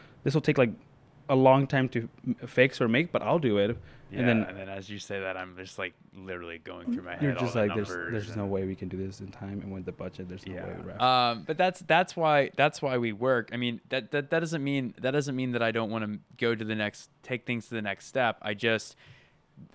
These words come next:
Speaker 1: You
Speaker 2: in
Speaker 1: just
Speaker 2: a
Speaker 1: gotta be realistic.
Speaker 2: You have to be realistic, but also you, you need to have a side of you that is a slightly a pessimistic person, because there's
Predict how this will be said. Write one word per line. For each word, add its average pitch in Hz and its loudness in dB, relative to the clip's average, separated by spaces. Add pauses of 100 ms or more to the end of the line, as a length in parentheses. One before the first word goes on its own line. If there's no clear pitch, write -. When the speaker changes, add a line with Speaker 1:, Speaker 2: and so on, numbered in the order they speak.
Speaker 1:
You 135 -4
Speaker 2:
in 151 2
Speaker 1:
just 139 0
Speaker 2:
a - -4
Speaker 1:
gotta 151 2
be 135 2
realistic. 92 -4
Speaker 2:
You 143 6
have 170 4
to 185 -2
be 196 4
realistic, 156 6
but 127 4
also 143 4
you, 135 0
you 120 0
need 147 2
to 190 4
have 135 4
a 110 -2
side 117 2
of 110 0
you 110 0
that 107 2
is 110 0
a 101 0
slightly 123 0
a 104 2
pessimistic 123 -2
person, 123 -4
because 113 0
there's 131 -2